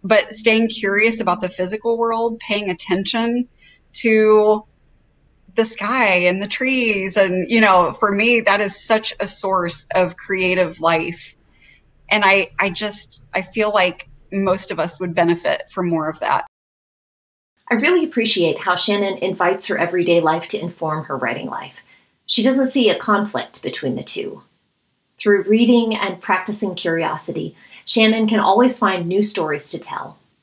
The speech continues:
Speaker 2: Even when she's not sure where the story will head, Shannon commits to being present in her ordinary life and setting writing goals she can achieve. Goal-setting guru Laura Casey recently joined Hope Writers to offer words of wisdom for the writer with big dreams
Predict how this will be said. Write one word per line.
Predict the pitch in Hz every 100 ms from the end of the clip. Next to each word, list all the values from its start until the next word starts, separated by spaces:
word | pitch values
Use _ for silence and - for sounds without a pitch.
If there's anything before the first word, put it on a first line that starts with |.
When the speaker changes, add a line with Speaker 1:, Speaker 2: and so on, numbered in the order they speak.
| _ _ _ _
Speaker 2:
Even | 220 240 226
when | 214
she's | 202 -
not | 208 320 339
sure | 254 202
where | 196 175
the | 175
story | 202 170
will | 151 175
head, | - 247 147 175 - _ _ _
Shannon | - - 220 247 311 294
commits | 226 185 175 -
to | 175
being | 175 170
present | - 214 214 240 233
in | - 208
her | 208 202
ordinary | 175 170 175 175 202
life | 165 151 - - _ _ _ _
and | 196 208
setting | 196 190 185
writing | 170 190 180
goals | - - -
she | -
can | 165 170
achieve. | - - 107 107 - - _ _ _ _ _ -
Goal-setting | 208 262 262 247 214 190
guru | 165 160 156 160 160
Laura | 165 190
Casey | - 175 165 - 170 151 _ _
recently | 180 214 226 285 254 247
joined | 202 175 170
Hope | - 170 156
Writers | 143 135 151
to | - -
offer | 208 214 233
words | 202 185 196 214
of | 214
wisdom | 190 - 156 156
for | - 214
the | 208
writer | 202 196 196 185
with | 180 175 -
big | 285 247
dreams | 233 254 247 233 220 -